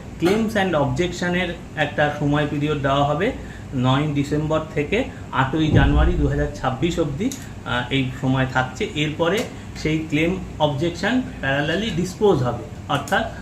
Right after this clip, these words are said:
অভিযোগ থাকলে সেগুলো ডিসপোজ করা হবে। সেটার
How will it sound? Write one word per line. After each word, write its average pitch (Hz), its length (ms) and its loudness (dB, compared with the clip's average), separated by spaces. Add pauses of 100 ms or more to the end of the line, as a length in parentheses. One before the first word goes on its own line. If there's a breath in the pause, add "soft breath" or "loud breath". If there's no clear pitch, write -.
(180 loud breath)
অভিযোগ 156 460 2
থাকলে 165 440 -2 (260)
সেগুলো 151 360 2
ডিসপোজ 185 480 0
করা 156 220 4
হবে। 170 280 0 (260 loud breath)
সেটার 175 360 2